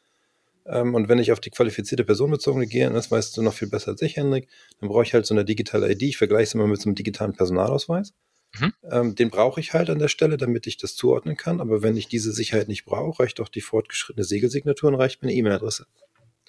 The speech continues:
Speaker 1: Und das heißt, für mich vom Gefühl her, ähm, machen sich die Kanzleien schon damit, be-, beschäftigen sie damit, wie sie Prozesse optimieren können und wie sie was vereinfachen können, aber häufig noch so davor stehen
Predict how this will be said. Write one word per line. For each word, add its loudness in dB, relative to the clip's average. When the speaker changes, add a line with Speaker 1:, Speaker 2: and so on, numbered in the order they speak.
Speaker 1:
Und -4
das -2
heißt, 2
für 2
mich 4
vom 6
Gefühl 2
her, 4
ähm, 0
machen 0
sich 0
die -8
Kanzleien 0
schon 0
damit, 4
be-, -8
beschäftigen 2
sie 2
damit, 2
wie 4
sie 2
Prozesse 0
optimieren 0
können 2
und 0
wie 0
sie -2
was 0
vereinfachen 0
können, 0
aber 2
häufig 0
noch 0
so 2
davor 2
stehen 2